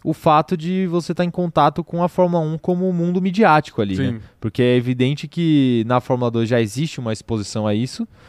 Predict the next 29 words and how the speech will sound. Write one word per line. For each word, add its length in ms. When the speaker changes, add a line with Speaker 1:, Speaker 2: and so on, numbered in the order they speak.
Speaker 1:
mas 300
não, 360
não, 200
não 160
se 140
compara 640
ao 140
que 200
é 140
a 80
categoria 360
principal. 540
Então, 960
pode 200
ser, 400
pode 160
ser 80
interessante 580
você 560
ir 140
acostumando 560
o 40
piloto 460
a 80
esse 120
tipo 120
de 80
coisa. 340
Speaker 2:
Uhum. 260